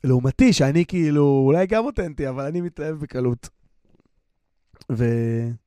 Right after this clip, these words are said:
דנה, דנה, כאילו, יותר קשה להדליק על דברים. היא צריכה, כאילו, להידלק בעצמה, ו-, ו-, ו-,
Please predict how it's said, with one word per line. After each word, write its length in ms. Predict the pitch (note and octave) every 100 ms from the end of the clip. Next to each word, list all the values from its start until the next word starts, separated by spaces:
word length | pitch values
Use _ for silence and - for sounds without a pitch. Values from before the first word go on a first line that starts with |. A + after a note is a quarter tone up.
| _ _ _ _ _ _ _ A2+
דנה, 460 | B2 F#3 G3+ E3+
דנה, 320 | D3 D#3 F3 E3
כאילו, 1040 | E3 C#3 C3 B2+ B2+ B2+ B2+ B2 B2+ A#2+
יותר 280 | A#2 B2 D#3+
קשה 240 | D3 F3 D3+
להדליק 460 | A#2+ B2+ C3+ C3+
על 100 | B2
דברים. 360 | A#2 A#2+ A2+ A#2+
היא 80 | C3+
צריכה, 300 | C3+ C#3+ C#3+
כאילו, 240 | D#3 C#3
להידלק 360 | B2+ B2 C#3 B2+
בעצמה, 520 | B2 A2 D#3+ E3 D#3
ו-, 100 | B2 A#2
ו-, 120 | A#2+
ו-, 220 | A#2 A#2